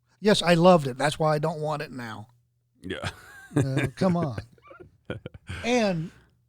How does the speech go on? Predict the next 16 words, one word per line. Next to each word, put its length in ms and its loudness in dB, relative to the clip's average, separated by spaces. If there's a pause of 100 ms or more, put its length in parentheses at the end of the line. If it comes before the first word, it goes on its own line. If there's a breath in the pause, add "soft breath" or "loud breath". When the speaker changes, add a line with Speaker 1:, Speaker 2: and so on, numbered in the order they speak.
(480)
Speaker 1:
I 140 2
told 260 4
her, 100 4
I 60 2
said, 340 0 (220 loud breath)
"You're, 360 6
I, 80 6
I 340 6
understand 840 2
what 180 0
your 140 2
role 300 4
is 160 2
in 100 4
the 80 0
company, 460 0